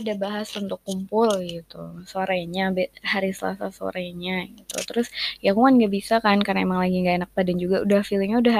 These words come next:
aneh juga kan tuh, kayak pasti nih kumpul. Terus akhirnya ya udah deh, eh,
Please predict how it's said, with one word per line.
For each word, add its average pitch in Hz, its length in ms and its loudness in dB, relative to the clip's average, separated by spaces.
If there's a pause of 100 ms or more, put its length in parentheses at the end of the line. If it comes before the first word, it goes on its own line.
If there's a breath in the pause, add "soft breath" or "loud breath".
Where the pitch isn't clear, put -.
aneh 202 160 0 (100)
juga 196 180 -2 (100)
kan 233 100 4 (100)
tuh, 233 260 2
kayak 196 280 0
pasti 202 320 -6
nih 277 240 6
kumpul. 240 540 4 (1080 loud breath)
Terus 254 220 2
akhirnya 226 560 0 (420 loud breath)
ya 208 80 0
udah 208 320 0
deh, 170 160 -6 (720 soft breath)
eh, 180 320 2